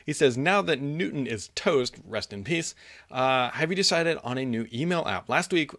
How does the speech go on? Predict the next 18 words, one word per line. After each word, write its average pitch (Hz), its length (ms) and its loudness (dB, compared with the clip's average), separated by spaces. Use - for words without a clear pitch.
on 123 180 -2
Windows 113 260 -2
Weekly, 151 240 -4
Mary 110 280 0
Jo 202 240 4
mentioned 165 440 -2
that 127 120 -4
she - 160 -2
uses 143 400 0
Nine 135 360 2
Mail. 110 200 2
What 131 220 -2
say 143 180 -2
you?" 131 220 -2
So 185 200 2
on 180 180 -2
my 175 120 2
mobile, 165 520 0